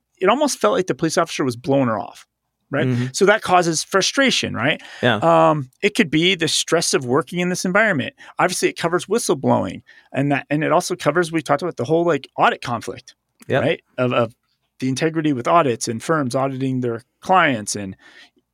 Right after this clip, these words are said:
Speaker 1: it, that's in there. Apparently, she had a beef with one of the crypto exchanges. So there's just a lot here that we don't have enough time to dig into.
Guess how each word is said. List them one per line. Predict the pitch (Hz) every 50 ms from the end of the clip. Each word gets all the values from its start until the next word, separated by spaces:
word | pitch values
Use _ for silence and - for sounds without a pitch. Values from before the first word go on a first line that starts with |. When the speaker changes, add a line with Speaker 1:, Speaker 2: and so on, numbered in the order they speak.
| _ _ -
Speaker 1:
it, | 175 170 151
that's | 180 180 180 -
in | 170 139
there. | 107 - - - - - -
Apparently, | 143 - 185 247 294 320 262 196 185
she | 180 - 190
had | 180 170
a | 160
beef | 131 175 185 185 -
with | 190 175 -
one | 196 196 190
of | 185
the | 185
crypto | - - 240 262 254 - 247 180 120
exchanges. | 120 - - - 113 98 90 87 76 - - - _ _ _ _ _ _ _ _ _ _ _ _ _ _ _ _ _ _ _ _
So | - - - 175 170 165
there's | 175 170 151 -
just | 202 180 -
a | 165
lot | 143 131 135 147 165 208 190 - -
here | - - 202 226 254 208 143 123 117
that | 117 123 120 117 117 - - _ _ _ _ _ _ _ _ _ _ -
we | 135 135 175
don't | 214 214
have | 170 135
enough | 117 -
time | - - 127 113 110
to |
dig | 104 117 127 123 156
into. | 180 185 - - 139 123 120 123